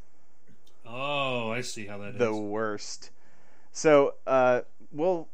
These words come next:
Speaker 2: try to remember to link all these decks in the, um, comments of the po-, of the podcast. But,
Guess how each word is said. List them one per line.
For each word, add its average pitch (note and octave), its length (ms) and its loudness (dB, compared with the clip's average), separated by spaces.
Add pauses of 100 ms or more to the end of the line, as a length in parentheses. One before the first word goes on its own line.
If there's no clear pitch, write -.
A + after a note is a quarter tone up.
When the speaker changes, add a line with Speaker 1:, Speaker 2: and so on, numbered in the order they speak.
(100)
Speaker 2:
try D#3+ 200 2
to D3+ 80 2
remember C#3 280 2
to C3 80 2
link C3 240 -2
all B2 160 2
these A#2 280 -4
decks A#2 420 -2
in A2+ 200 -4
the, G#2+ 260 -4 (300)
um, G#2 360 -4 (480)
comments A2+ 340 -2
of G#2 120 -6
the G#2 60 -8
po-, A2 200 -4
of G#2 160 -4
the G2 240 -4 (160)
podcast. G#2 600 -4 (1000)
But, A#2+ 260 2